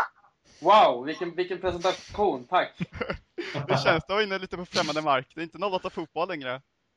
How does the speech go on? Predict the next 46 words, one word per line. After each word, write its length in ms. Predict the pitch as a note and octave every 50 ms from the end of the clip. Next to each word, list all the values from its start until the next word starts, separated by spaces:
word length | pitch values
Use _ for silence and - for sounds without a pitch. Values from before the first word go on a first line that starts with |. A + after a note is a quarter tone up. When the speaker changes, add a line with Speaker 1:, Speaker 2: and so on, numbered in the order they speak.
| _ _ _ _ _ _ _ _
Speaker 1:
Nej, 100 | - D3+
det 200 | D#3+ F#3 G3+ G#3
är 40 | A3+
ju 100 | B3 C4
inte 320 | A#3+ - - - _ - C3+
det. 220 | C3 B2 B2 B2
Det 200 | C3 D#3 E3+ F#3
är, 40 | F#3
det, 120 | E3+ F3+
jag, 240 | E3+ F3 F3+ E3+ F3
jag 80 | F3 E3+
känner 160 | - G3 G3+
mig 80 | G#3+
lite 140 | A3 A3 A3
naken 420 | G#3 A3 G#3 E3+ - - - A3 F3
här, 140 | C#3 B2+
men 100 | C3 C#3+
det 80 | D3 E3
ska 120 | E3 -
väl 100 | G3 F#3+
gå 100 | F#3 F3+
bra. 260 | D#3 C3+ B2 A#2 - _ _ _ _ - _
Speaker 2:
Jag 200 | - E3 E3 D#3
såg 240 | - - F#3+ F#3+ -
faktiskt 240 | - F3+ - - -
att 180 | E3+ E3 -
vi 120 | F3 E3+ E3+
hade 140 | D#3 D3+ D#3
gjort 220 | D#3 E3+ - -
en 120 | F#3 F#3
intervju 300 | G3 G3+ - G#3 F#3 D#3
med 120 | D#3+ E3 D#3+
dig 260 | D3 C3+ C3 C3 B2+
inför 240 | - D3+ C#3 C3 -
guldmatchen 480 | C3 D3 D3 C3+ A#2+ B2 B2 - C#3 C3
tjugohundranio 640 | B2+ C3+ B2 B2 B2 B2+ C#3+ C#3+ A#2+ A#2+ C#3+ D#3 D#3
på 140 | - F#3
Alltid 200 | E3 D#3 - E3
Blåvitt, 300 | D3 D3 B2+ A2 A2+ -
så 200 | - - C3+ C3+
helt 340 | C3+ C#3+ C#3+ C#3+ D#3 - -
främmande 500 | - - F3 C#3+ C3+ C3 B2+ B2+ B2 C3
kan 180 | - - C#3 C3
du 60 | C3+
inte 220 | C3 C3 - A#2
är. 120 | A2 G#2